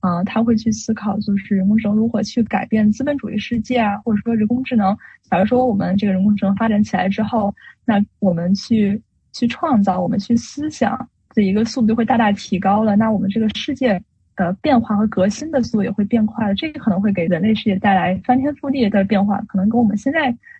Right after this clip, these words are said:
去想了解这些眼前的事情是完全不一样的。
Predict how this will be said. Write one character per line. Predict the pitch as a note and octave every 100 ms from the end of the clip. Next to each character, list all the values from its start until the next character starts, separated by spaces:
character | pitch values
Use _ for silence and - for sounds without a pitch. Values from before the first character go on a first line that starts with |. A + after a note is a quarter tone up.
| _
去 | -
想 | A3+ - G3+ -
了 | - A3
解 | A3 G#3
这 | G#3
些 | G3 A3
眼 | G#3+ G3+
前 | -
的 | G3+
事 | A3 A#3+
情 | G3+ F#3+
是 | F#3+
完 | F3+ A3
全 | G#3+
不 | A3+ A3+
一 |
样 | B3 B3
的。 | -